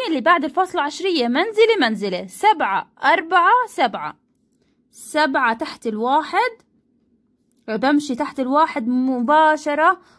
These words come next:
وبكتب السبعة. بعد السبعة في أربعة،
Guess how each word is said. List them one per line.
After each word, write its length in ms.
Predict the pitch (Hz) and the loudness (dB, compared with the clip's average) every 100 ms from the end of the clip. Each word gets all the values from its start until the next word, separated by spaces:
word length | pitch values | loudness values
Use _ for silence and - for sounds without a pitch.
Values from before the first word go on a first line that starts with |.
| _ | _
وبكتب 440 | 226 330 - 381 | -2 -2 -2 -6
السبعة. 540 | 370 - 285 196 160 - _ _ _ _ _ - | -6 -2 -2 -2 -6 -10 _ _ _ _ _ -2
بعد 180 | 254 277 | 0 0
السبعة 360 | 294 370 320 | -4 0 0
في 220 | 339 359 | 2 0
أربعة، 500 | 349 269 226 180 196 | 2 2 0 -2 -4